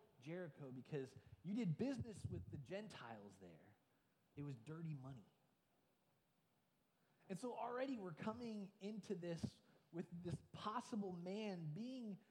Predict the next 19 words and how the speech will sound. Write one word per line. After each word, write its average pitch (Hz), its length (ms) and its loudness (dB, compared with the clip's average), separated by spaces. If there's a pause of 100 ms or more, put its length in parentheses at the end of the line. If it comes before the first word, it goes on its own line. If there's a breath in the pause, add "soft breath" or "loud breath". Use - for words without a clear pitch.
(500 loud breath)
a 156 40 2
little 240 260 0
unscrupulous. 165 1080 -4 (2000)
Maybe 202 200 2
he's 196 180 2
a 185 40 2
merchant, 185 600 -2
a 143 40 -4
businessman, 190 840 0
but 156 80 -2
he's 151 100 0
going 208 300 -6
after 170 160 -6
the 139 100 -2
dirty 135 440 -4
money. 107 260 -14 (4000)
It's 156 180 -8
like 208 180 -6
he's 180 200 -6